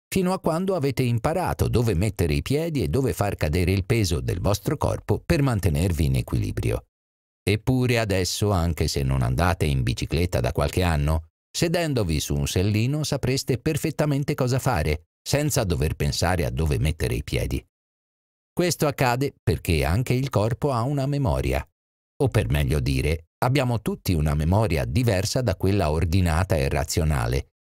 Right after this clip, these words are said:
una memoria che ha a che fare più con le sensazioni e le emozioni che con i dati oggettivi. In questo caso la sinergia tra mente e corpo ha creato un'abitudine positiva,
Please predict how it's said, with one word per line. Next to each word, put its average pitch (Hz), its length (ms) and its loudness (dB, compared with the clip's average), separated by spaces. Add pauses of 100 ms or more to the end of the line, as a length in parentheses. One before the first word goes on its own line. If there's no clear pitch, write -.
(180)
una 127 160 2
memoria 139 540 0
che 101 180 0
ha 92 160 2
a 78 80 -2
che 107 140 -2
fare 110 340 0
più 170 240 -4
con 123 240 0
le 87 140 0
sensazioni 123 800 0
e 110 40 0
le 110 100 2
emozioni 117 640 0 (240)
che - 160 0
con 76 200 0
i 64 100 0
dati 71 380 0
oggettivi. 57 680 -4 (1000)
In 90 160 2
questo 80 360 0
caso 104 420 2
la 76 180 0
sinergia 110 800 2
tra - 240 0
mente 98 380 0
e 101 100 -2
corpo 101 460 0
ha 110 100 0
creato 160 460 -4
un'abitudine 113 800 0
positiva, 101 640 0